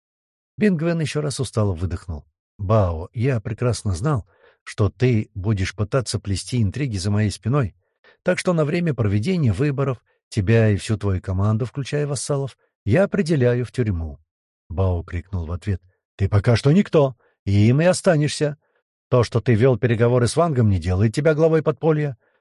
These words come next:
То, что ты нашёл какого-то чужеземца, вернее, он тебя нашёл, тоже не делает тебя главой, как и то, что я сложил себе эти полномочия».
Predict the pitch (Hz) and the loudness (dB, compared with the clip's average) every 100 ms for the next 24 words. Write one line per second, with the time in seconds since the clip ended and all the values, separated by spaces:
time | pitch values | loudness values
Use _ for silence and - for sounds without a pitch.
0 | _ - 120 - 113 127 120 - 127 110 | _ 2 2 2 2 2 2 2 0 0
1 | 110 131 110 117 120 104 104 214 185 - | 0 0 0 -2 0 0 2 2 2 0
2 | 87 _ _ - 101 117 127 147 165 143 | -4 _ _ 0 2 4 4 4 2 0
3 | 156 156 - 87 76 - 98 95 139 160 | 0 0 -2 -6 -8 -4 0 2 2 2
4 | 175 170 165 156 165 160 160 117 85 _ | 2 0 0 0 0 2 0 0 -2 _
5 | _ _ - 117 - 110 120 107 120 110 | _ _ 0 2 2 2 2 2 2 4
6 | 110 - 117 92 110 - 120 120 123 147 | 4 2 0 0 -2 0 0 0 0 0
7 | 156 185 127 - | 2 2 0 -2